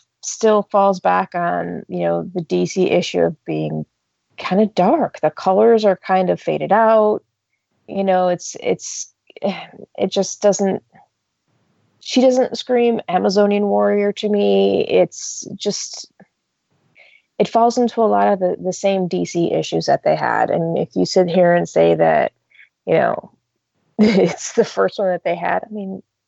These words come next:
are you ignoring Batman, Dark Knight?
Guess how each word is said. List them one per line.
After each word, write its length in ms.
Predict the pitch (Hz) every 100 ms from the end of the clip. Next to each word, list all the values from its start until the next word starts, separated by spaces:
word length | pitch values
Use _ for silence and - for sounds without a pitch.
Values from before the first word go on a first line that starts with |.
| _ - - -
are 80 | 185
you 160 | 185
ignoring 840 | 180 180 180 180 185 196 190 190 185 _ _ _ _ _ _ _ _ -
Batman, 560 | 180 185 190 196 180 - _ _ _ _ _ -
Dark 220 | 190 -
Knight? 320 | - 185 -